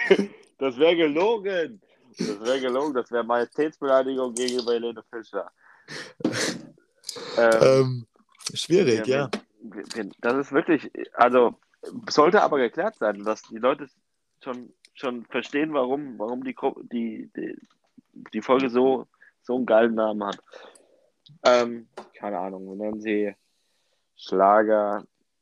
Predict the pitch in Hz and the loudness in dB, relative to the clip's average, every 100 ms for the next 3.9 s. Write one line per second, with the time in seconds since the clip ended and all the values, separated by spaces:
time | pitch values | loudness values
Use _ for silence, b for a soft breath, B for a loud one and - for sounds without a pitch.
0 | _ _ _ _ _ _ _ _ _ _ | _ _ _ _ _ _ _ _ _ _
1 | _ - _ _ _ - - 92 98 98 | _ -20 _ _ _ -16 -8 -6 -4 -4
2 | 92 82 _ _ _ _ _ _ _ _ | -4 -8 _ _ _ _ _ _ _ _
3 | _ _ 101 95 95 92 90 92 _ | _ _ -20 -18 -16 -14 -14 -14 _